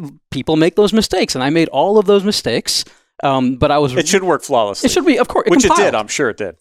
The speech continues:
Speaker 1: Compiled, ship it, right?
Speaker 2: <laughs>
Speaker 1: Um, a-, and so I was really fortunate. Uh, you know, I, I got to work with great mentors, uh, grad students, um, some of whom, uh,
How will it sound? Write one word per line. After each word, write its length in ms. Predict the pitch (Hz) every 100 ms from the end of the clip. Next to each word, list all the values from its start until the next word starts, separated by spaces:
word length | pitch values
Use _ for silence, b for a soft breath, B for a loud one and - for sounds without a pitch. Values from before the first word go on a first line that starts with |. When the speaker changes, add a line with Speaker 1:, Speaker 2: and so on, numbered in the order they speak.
| -
Speaker 1:
Compiled, 420 | 214 - 277 113
ship 260 | - 349 -
it, 120 | 180 _
right? 220 | 143 151 170
Speaker 2:
<laughs> 400 | 190 196 - -
Speaker 1:
Um, 540 | 170 165 151 147 151 -
a-, 180 | 208 196
and 120 | 196
so 260 | - 226 220
I 80 | 202
was 160 | 208
really 160 | 240 240
fortunate. 520 | - 247 - 147 131
Uh, 80 | 160
you 100 | 175
know, 60 | 156
I, 280 | 139 143 147
I 20 |
got 140 | 165
to 60 | 170
work 120 | 165
with 100 | 135
great 240 | 131 151
mentors, 580 | 196 151 - 151 240 - - _ _
uh, 280 | 139 135 127
grad 440 | 131 120 135 147 160
students, 560 | - 175 175 175 -
um, 280 | 139 131 127 -
some 280 | - - 180
of 80 | 170
whom, 400 | 180 170 170 165
uh, 300 | 139 135 156